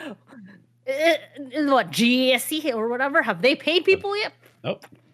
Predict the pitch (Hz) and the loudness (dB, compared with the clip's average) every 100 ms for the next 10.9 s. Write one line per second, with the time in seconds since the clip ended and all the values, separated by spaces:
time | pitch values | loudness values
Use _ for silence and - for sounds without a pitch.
0 | _ _ _ - 196 233 427 302 220 214 | _ _ _ -4 0 2 4 2 0 -4
1 | 196 185 277 349 - - 180 269 320 359 | 0 2 2 0 -6 -6 0 0 0 0
2 | 427 320 190 170 202 277 349 392 415 466 | 2 0 -2 -6 -6 -4 -10 -12 -14 -14
3 | 220 - 392 247 269 - - 233 277 349 | -12 -10 -10 -8 -10 -10 -10 -8 -8 -12
4 | 381 - 254 302 226 113 107 - 311 269 | -10 -4 -2 -2 -6 -6 -6 0 2 4
5 | 294 - 392 359 277 202 226 220 _ - | 2 2 -10 -8 -10 -10 -18 -20 _ 0
6 | 453 415 381 294 294 - - - _ 123 | 2 4 2 -2 -6 -14 -20 -20 _ 0
7 | 160 165 165 226 190 185 214 151 131 131 | 2 4 4 2 0 -2 -2 0 0 0
8 | 113 170 175 95 117 143 - 110 123 110 | 0 0 0 0 -2 -2 -4 -2 -2 -4
9 | 95 104 104 101 95 85 82 - _ 160 | -8 -8 -8 -8 -8 -10 -10 -18 _ -6
10 | 156 - 214 180 233 - - - - | -6 -4 -4 -2 -4 -4 -16 -20 -20